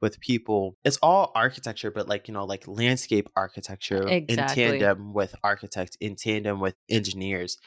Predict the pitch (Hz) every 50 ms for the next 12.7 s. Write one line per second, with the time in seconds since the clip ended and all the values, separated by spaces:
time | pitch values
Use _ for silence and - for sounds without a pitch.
0 | - - 170 170 156 - 117 113 - 151 151 - 117 - 143 117 - 147 117 107
1 | - 170 - 170 165 180 180 175 170 170 156 139 131 135 135 127 127 - - 104
2 | 123 131 127 127 131 127 127 127 - 135 131 - _ _ _ - - 147 160 160
3 | 151 120 139 151 147 127 104 - - 131 - 147 135 110 131 117 113 127 117 -
4 | - 127 139 143 139 - 160 143 131 117 104 - - - - 120 117 107 95 92
5 | - _ _ _ - 123 123 117 110 104 98 98 - _ _ _ - 127 143 139
6 | 131 143 127 135 151 165 170 143 139 127 131 139 175 180 139 107 - 110 107 107
7 | 101 95 95 - 101 101 - 104 95 - - - - - - - 127 110 110 110
8 | 104 98 92 - 98 - - 98 92 107 104 107 107 90 - 98 95 92 92 -
9 | - - 92 85 85 85 85 _ _ - - 101 104 104 - - - _ _ -
10 | - 104 104 - 123 117 117 110 - - _ _ _ _ _ _ _ _ - 104
11 | 104 104 101 101 98 98 - - - - - 123 - 151 147 156 151 147 117 -
12 | - 110 110 - 120 110 101 95 95 107 101 101 104 -